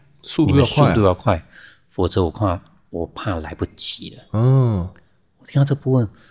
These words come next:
Speaker 2: 我就想说，什么叫来不及？
Speaker 1: 嗯。
Speaker 2: 你已经出境了。
Speaker 1: 是啊。
Speaker 2: 那我们在你入境的时候，我就把你拘提了。
Speaker 1: 对啊。
Speaker 2: 你哪有时间去处理这些事情？
Speaker 1: 嗯。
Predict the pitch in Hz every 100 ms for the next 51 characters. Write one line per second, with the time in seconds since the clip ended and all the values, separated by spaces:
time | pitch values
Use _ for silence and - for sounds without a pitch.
0 | _ _ 113 120 - 80 113 110 - _
1 | _ - - 95 127 98 82 - 98 -
2 | - - _ 120 127 120 175 131 - 139
3 | 139 - _ _ - - - 160 139 -
4 | 131 92 80 85 _ _ - - 113 95
5 | 98 - 127 160 110 92 151 123 143 117
6 | - 104 95 131 104 - _ 104 - -
7 | 113 82 - - - - - 87 - -
8 | _ - 123 110 113 - _ _ 98 95
9 | 139 113 - 95 104 117 110 - 87 80
10 | 87 85 - 87 - 147 - _ _ _
11 | 98 117